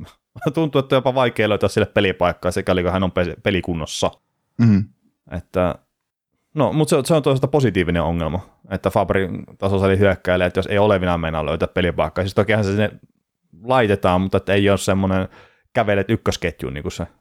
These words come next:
Speaker 1: ollut tuossa vielä pari vuotta sitten.
Speaker 2: Mhm, mhm. Ja tietysti se, että miten se rooli tuossa kaikki muutenkin menee, että mi-, mistä ne löytyy ne jutut. Että tässä on kuitenkin edelleen todella paljon pienen palkan pelaajia, ketä olisi helppo pistää kiertoon siinä vaiheessa, jos,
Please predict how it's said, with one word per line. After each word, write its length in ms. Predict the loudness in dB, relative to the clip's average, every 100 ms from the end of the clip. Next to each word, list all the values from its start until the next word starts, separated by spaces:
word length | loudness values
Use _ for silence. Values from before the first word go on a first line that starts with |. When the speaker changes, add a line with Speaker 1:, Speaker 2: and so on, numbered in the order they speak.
| -6
Speaker 1:
ollut 260 | -4 -2
tuossa 160 | -4 -2
vielä 140 | 0
pari 240 | 0 -2 -2
vuotta 220 | -6 -6
sitten. 280 | -8 -8 -10 -12 _ -18 -6
Speaker 2:
Mhm, 360 | 0 2 2 0 -4 _ 0
mhm. 260 | 2 4 2 -2 -10 -10 -2
Ja 60 | 2
tietysti 360 | 2 2 0 0
se, 240 | 0 0
että 140 | 0 -2
miten 200 | -4 -2
se 180 | 0
rooli 280 | 2 2 0
tuossa 260 | -4 -4 -2
kaikki 280 | -4 0 2
muutenkin 440 | 2 0 -6 -6
menee, 200 | -8 -6
että 260 | -8 -6 -6
mi-, 200 | -4 -2
mistä 260 | -2 0 0
ne 140 | 2
löytyy 340 | 0 2 0 2
ne 60 |
jutut. 360 | 2 0 -2 -8
Että 240 | -6 -6 -6 -8 -12 -10 -2
tässä 200 | 0 0
on 80 | 2
kuitenkin 480 | 2 2 2 2 2
edelleen 560 | 2 2 2 0 -2 -10 -20 -20 -20 -4
todella 320 | -2 0 0
paljon 280 | 0 0 2
pienen 300 | 2 2 2
palkan 320 | 0 0 0
pelaajia, 480 | 0 0 0 0 -2 -2 -10 -12 -14 -16 _ _ -6
ketä 220 | -4 -2
olisi 240 | -2 -2 -2
helppo 260 | -2 0
pistää 280 | -2 0 -4 -2
kiertoon 380 | -2 -2 -4 -4
siinä 220 | -4 -6
vaiheessa, 420 | -6 -4 -4 -4
jos, 240 | -6 -10